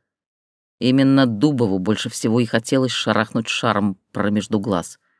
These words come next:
Причём не безопасным золотистым, а самым настоящим огненным, и чтоб искры летели во все стороны, и из глаз Дубова тоже. Однако, вспомнив предостережение волшебника, Панкратиева решила отложить испытание нового оружия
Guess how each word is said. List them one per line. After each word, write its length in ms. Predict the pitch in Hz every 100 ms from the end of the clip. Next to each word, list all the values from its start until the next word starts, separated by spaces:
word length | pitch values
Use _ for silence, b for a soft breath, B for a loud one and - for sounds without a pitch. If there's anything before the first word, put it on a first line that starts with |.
| _ _ _ _ _ _
Причём 460 | - 160 262 269 226
не 80 | 208
безопасным 600 | 190 214 190 269 330 269
золотистым, 640 | 214 180 - 113 - 107
а 60 | 107
самым 420 | - 156 190 170
настоящим 720 | 170 - 160 170 - 143 123
огненным, 580 | 120 165 190 185 156 107 b b b b
и 60 | -
чтоб 440 | - 123 101 - - _
искры 560 | 151 110 - - 104 107
летели 360 | 110 - 110
во 120 | 104
все 160 | 98 -
стороны, 520 | - 139 127 113 107
и 240 | 104 120 113
из 120 | 107
глаз 260 | 117 104
Дубова 420 | 101 117 107 104 107 -
тоже. 420 | 123 113 101 98 b b b b _ _ _ _ _
Однако, 420 | 107 98 101 107
вспомнив 460 | - - 113 107 95
предостережение 840 | 110 104 110 - 117 123 110 107
волшебника, 640 | 101 98 - 113 160 - 190 _
Панкратиева 600 | 143 - 120 131 - 156
решила 400 | 175 - 143 156
отложить 480 | 151 185 151 120 107
испытание 560 | - - 135 120 110
нового 380 | 107 104 92 95
оружия 400 | 90 170 190 214